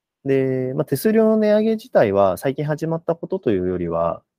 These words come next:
定期的に以前から行われていることであるので、まあ、たまたま多分タイミング被るのかなってとこだとは思うんですけれども、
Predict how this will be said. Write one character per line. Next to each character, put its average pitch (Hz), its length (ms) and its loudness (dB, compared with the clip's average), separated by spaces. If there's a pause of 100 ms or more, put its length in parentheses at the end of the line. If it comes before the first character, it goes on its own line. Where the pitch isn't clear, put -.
(100)
定 135 140 0
期 - 100 -10
的 156 220 -2
に 156 320 -2
以 156 80 -2
前 156 140 2
か - 120 0
ら 87 100 -4
行 - 140 -8
わ 101 180 2
れ 101 60 0
て 113 120 -2
い - 20 2
る 110 100 2
こ - 80 -14
と 123 120 0
で 95 80 0
あ 85 80 -2
る 82 100 -10
の 90 100 -16
で、 104 80 -6
ま 110 100 -2
あ、 - 20 -10
た 135 80 2
ま 151 100 6
た 196 100 2
ま 202 100 2
多 220 100 4
分 139 100 0
タ 120 120 2
イ 120 40 2
ミ 127 80 0
ン 131 60 -4
グ 143 120 2
被 143 80 2
る 160 120 4
の 117 80 0
か - 100 -4
な 95 140 2
っ 95 60 -4
て - 100 -20
と - 60 -20
こ - 120 -6
だ 90 100 0
と - 120 -14
は 87 80 -10
思 85 100 -12
う 87 40 -10
ん 87 40 -12
で - 80 -20
す - 100 -20
け - 100 -10
れ - 100 -16
ど - 80 -20
も、 - 160 -20